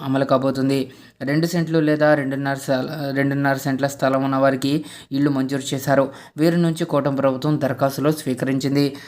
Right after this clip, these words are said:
దీంతో కేంద్రం నుంచి రెండు లక్షల యాభై వేల రూపాయల సాయం అందింది. మరోవైపు ఈ పథకంలో డ్వాక్రా మహిళలకు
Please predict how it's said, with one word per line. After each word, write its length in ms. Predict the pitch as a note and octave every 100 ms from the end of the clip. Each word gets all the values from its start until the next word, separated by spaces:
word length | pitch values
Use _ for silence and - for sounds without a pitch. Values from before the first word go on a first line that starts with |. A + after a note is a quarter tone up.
| - D3
దీంతో 320 | F#3 G3+ A3
కేంద్రం 420 | G#3+ D3+ D3+ D#3
నుంచి 240 | D#3 D3+
రెండు 220 | D3+ C3+ C#3
లక్షల 280 | C#3+ C#3+
యాభై 200 | C3+ C3+
వేల 140 | C3+ C3+
రూపాయల 260 | C3+ C#3
సాయం 380 | C3+ C#3 C3+ C#3+
అందింది. 560 | C3+ C3+ C3 C3+ C3+ - - - D3
మరోవైపు 720 | D#3+ G3 F#3+ F#3+ F#3+ G3 G3
ఈ 120 | E3
పథకంలో 540 | D3+ C3+ - C#3 C#3 D3
డ్వాక్రా 400 | C3 B2+ B2+ D3+
మహిళలకు 600 | C#3+ C#3+ C#3 E3 C#3+